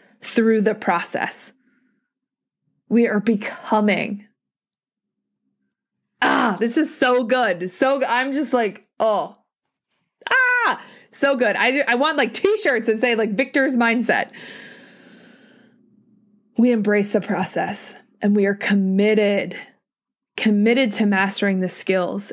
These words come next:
and learning the new ones along the way, right? And, and being open to what comes, to what we weren't expecting. And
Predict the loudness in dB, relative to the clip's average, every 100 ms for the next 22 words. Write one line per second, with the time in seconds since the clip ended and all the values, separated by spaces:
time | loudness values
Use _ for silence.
0 | -2 0 2 2 2 2 2 2 0 2
1 | 2 2 2 2 2 2 0 0 0 2
2 | 0 0 0 0 2 2 0 0 0 2
3 | 0 0 -2 -8 _ _ _ _ _ _
4 | _ _ _ _ _ -2 0 2 0 -2
5 | 0 2 0 -2 -4 -2 0 0 0 0
6 | 0 0 0 0 -4 -2 -2 -2 -2 -4
7 | -4 -6 -14 _ _ _ -20 _ _ -20
8 | -20 -20 -20 -20 -20 -20 -4 0 2 0
9 | -2